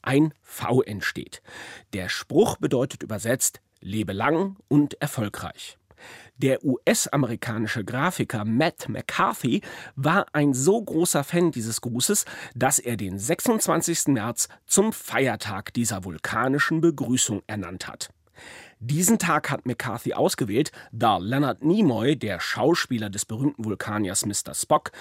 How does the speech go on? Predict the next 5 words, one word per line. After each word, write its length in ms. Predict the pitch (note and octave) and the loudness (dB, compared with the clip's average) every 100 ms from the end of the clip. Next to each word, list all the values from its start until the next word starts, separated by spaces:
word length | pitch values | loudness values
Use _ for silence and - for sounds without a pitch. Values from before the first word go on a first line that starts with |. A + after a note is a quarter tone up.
| - G#3+ - | -12 -10 0
am 260 | G3+ A#3 G#3 | 2 4 0
sechsundzwanzigsten 1120 | B2+ A2+ - D#3 - F#2 A2+ A2+ - D3 B2+ | 0 -2 0 0 0 -6 -4 -4 0 0 0
dritten 560 | G2+ A2+ - B2 A#2+ | -2 -6 -2 -2 0
Geburtstag 640 | C3+ D#3 A#2 - - - - | 2 2 2 -2 -6 -6 -12
hat. 240 | - | -12